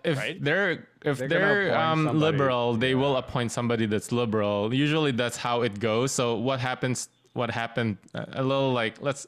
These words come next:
Speaker 1: let's trip back th-, through time. <laughs> So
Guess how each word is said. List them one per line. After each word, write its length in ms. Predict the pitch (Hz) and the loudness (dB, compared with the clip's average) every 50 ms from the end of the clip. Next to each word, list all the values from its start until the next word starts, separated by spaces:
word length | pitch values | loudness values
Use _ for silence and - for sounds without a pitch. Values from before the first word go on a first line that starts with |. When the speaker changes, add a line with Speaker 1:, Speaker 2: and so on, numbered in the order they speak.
| - - | -10 -6
Speaker 1:
let's 180 | 131 139 139 - | -4 -4 -4 -4
trip 260 | - 135 120 - - | -4 -4 -4 -4 -4
back 200 | - 117 113 - | -4 -4 -4 -6
th-, 180 | - - - - - _ _ - | -10 -18 -20 -20 -20 _ _ -20
through 220 | - - 135 120 110 | -8 -2 0 0 0
time. 540 | - - 120 110 110 - - 110 147 151 - - | -2 -4 -6 -6 -4 -6 -6 -4 -2 -2 -2 -4
<laughs> 40 | - - _ _ _ - - - - - - - - - - | -6 -16 _ _ _ -18 -16 -16 -16 -16 -16 -16 -18 -18 -12
So 520 | - - 135 135 135 135 131 127 - - | -6 -2 0 2 2 2 0 0 -2 -6